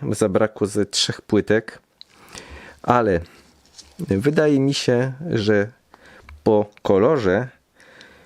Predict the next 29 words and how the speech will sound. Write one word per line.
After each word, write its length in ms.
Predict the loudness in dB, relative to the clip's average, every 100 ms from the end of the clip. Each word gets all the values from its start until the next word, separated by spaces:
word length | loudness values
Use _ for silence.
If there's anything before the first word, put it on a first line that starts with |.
| -20 -20 _ _
ta 100 | 0
inkluzja 560 | 0 0 0 2 0
to 100 | 0
jest 120 | -2 0
właśnie 340 | -2 0 -4
coś 220 | -2 -2
takiego. 440 | -2 0 0 -2 -6 -12 _ _ _ _ _ _ _ _ _ _ _ _ -20 -20 _
Wyróżniające 800 | 0 0 0 0 0 0 -2 -2
się 140 | -4 0
takim 320 | -2 0 0
bardziej 560 | 2 2 0 -2 0 -2 -2
żółtawym 720 | -2 -2 -2 0 2 2 0 -2
kolorem, 640 | 0 2 2 2 0 0
jakiś 380 | -4 -4 -8 -4
inny 400 | -2 0 0 0
materiał, 720 | 0 0 0 2 2 2 -2 _ _ _ _ _ -20 -2
e, 60 | 2 4 4 2 0 -4 -20 -20 -20 -18 -18 -4
typowo 440 | -4 -2 0 0
achondrytowy, 640 | 0 0 -2 0 -2 0 0
jakiś, 320 | -2 -4 -4
nie 100 | -2
wiem, 200 | 0 0
inny 300 | 0 -2 -2
typ 260 | -4 -2
eukrytu 540 | 0 0 0 -2 0 0
w 60 |
eukrycie, 720 | 0 0 0 -2 0 0 0 0
czy, 300 | -2 -2 -2
czy, 480 | -2 -2 0 -2